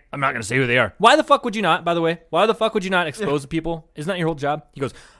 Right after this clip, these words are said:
"Uh, a bun-, uh, very high level people that invited me in. They wanted me to, uh, make a public apology, and, uh,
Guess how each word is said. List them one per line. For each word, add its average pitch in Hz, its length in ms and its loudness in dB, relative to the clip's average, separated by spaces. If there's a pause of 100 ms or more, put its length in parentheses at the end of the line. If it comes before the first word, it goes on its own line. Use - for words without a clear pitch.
(160)
"Uh, 143 340 6
a - 40 2
bun-, 170 220 2
uh, 143 200 6
very 170 200 8
high 165 160 8
level 147 200 4
people 147 240 4
that 127 140 2
invited 139 260 4
me 139 140 2
in. 127 180 4
They 139 120 6
wanted 147 180 4
me 147 200 2
to, 131 220 2
uh, 113 140 4 (260)
make 160 160 2
a 131 60 -6
public 156 300 4
apology, 143 640 4
and, 127 180 0
uh, 120 180 2